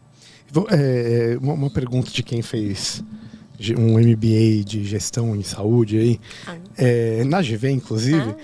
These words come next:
Speaker 1: é, vocês usam todas aquelas ferramentas, tipo uma análise swot,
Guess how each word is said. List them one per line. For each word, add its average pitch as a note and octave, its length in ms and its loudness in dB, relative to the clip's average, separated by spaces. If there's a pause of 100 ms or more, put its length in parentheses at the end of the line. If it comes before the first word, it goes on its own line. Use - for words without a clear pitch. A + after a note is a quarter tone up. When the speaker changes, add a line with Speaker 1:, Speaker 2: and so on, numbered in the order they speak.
(420)
Speaker 1:
é, A#2+ 240 4
vocês C3+ 340 -2
usam F3 300 -6 (180)
todas D#3+ 240 -2
aquelas - 240 -8
ferramentas, A2+ 520 -6
tipo - 120 -20
uma G#3 160 -6
análise A#2+ 320 0
swot, G#2 1200 -4